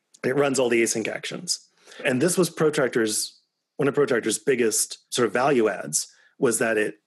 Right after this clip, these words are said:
made dealing with the control flow easier for users. But with the advent of async await, Selenium decided to deprecate that system two years ago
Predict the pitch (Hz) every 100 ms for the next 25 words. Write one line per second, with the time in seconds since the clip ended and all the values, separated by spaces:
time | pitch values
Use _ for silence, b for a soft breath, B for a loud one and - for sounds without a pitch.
0 | - 123 135 135 131 131 185 - 131 135
1 | 135 120 113 110 104 127 - 110 107 -
2 | 123 107 101 - 104 101 104 - 78 -
3 | - b b b 208 233 156 - - 127
4 | 135 131 123 123 120 117 - 120 113 135
5 | 139 113 - B B - 139 127 123 117
6 | 127 113 113 123 120 117 117 110 107 110
7 | 185 - 120 104 104 - _ _ - 113
8 | 143 185 117 104 98 131